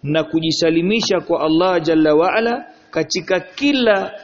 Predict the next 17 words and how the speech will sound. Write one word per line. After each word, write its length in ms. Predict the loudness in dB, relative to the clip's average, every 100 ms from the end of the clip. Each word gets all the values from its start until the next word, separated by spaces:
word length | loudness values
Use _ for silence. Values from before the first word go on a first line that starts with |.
| -6
hukmu 480 | -2 -2 -4 -4 -2
aloileta 720 | 0 2 2 2 2 0 -2
Allah 360 | -2 0 0 0
jalla 340 | 0 0 0
wa 160 | -2 -2
ala. 220 | -6 -10 -16 _ _ _
Wa 200 | 0 0
jamii 600 | 2 0 0 0 0 -2 -6
awamirihi, 1120 | -2 2 2 0 0 0 0 0 0 0 -2 -6 _ _ _ -8
na 220 | -4 -2
katika 600 | -2 -4 -4 -4 -2 -2
amri 360 | -2 -2 0 0
zake 400 | 0 -2 0 -2
zote 680 | 2 2 4 0 -6 -8 -12 -20 _ _
tujisalimishe 920 | -4 -2 -2 -2 0 -2 -2 -2 -2
kwake 340 | -2 -2 -2
Allah, 640 | -2 2 2 2 0 -6